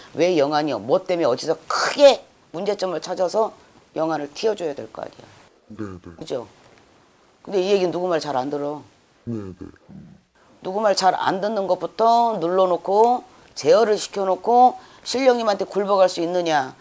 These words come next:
Speaker 1: 새벽 네 시 반에 일어나 옥수 갈 수 있느냐, 이것부터 기본기부터 배워야 되는 애기예요. 그렇지 않고 자기가 어떻게 만인을 구제중생해.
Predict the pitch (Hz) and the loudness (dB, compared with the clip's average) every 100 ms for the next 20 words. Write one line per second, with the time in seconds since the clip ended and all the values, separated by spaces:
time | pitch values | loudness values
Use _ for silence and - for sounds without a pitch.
0 | - - 220 226 202 175 190 202 196 185 | -20 -8 -2 0 2 0 0 2 2 2
1 | 175 170 151 - 160 160 143 151 160 160 | 0 -2 -2 -4 -4 -4 -4 -6 -4 -2
2 | 151 135 127 - - 156 180 190 170 170 | -2 -2 -6 -18 -12 -6 -4 -4 -4 -6
3 | 170 160 139 - _ _ _ _ - 151 | 0 0 0 -4 _ _ _ _ -12 -6
4 | 170 156 143 135 - 196 202 - - - | -4 -4 -6 -6 0 4 4 0 -10 -10
5 | 123 127 123 117 120 110 104 - 110 - | -4 0 0 -2 -4 -6 -12 -14 -14 -10
6 | 104 98 95 - _ _ _ _ _ - | -10 -10 -12 -20 _ _ _ _ _ -6
7 | 170 175 175 151 147 139 143 135 131 - | -4 -2 -2 -2 -4 -4 -2 -2 -2 -6
8 | 185 208 175 160 160 151 156 151 - 135 | -6 -2 2 2 2 -4 -4 -6 -8 -8
9 | 123 117 110 101 92 | -8 -10 -12 -12 -14